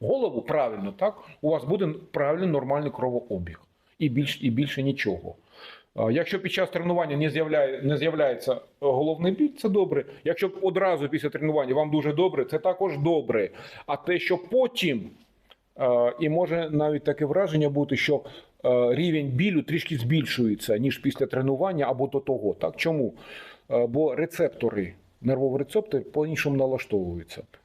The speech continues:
Коли біль зникає, так, вони становляться більш чут-, більш чутливими. А,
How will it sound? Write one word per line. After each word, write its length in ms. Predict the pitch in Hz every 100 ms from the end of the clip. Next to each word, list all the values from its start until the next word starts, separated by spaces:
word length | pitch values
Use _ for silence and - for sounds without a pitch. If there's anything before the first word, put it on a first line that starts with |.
| -
Коли 320 | 143 143 120 104 - _ _
біль 260 | 107 135 117
зникає, 640 | 110 123 - 185 170 104 87 -
так, 280 | - 139 -
вони 200 | 117 135
становляться 400 | 135 127 135 120
більш 320 | 107 120 -
чут-, 160 | 120 117 -
більш 300 | 107 127 123 -
чутливими. 600 | - 104 87 85 82 - _ _
А, 100 | -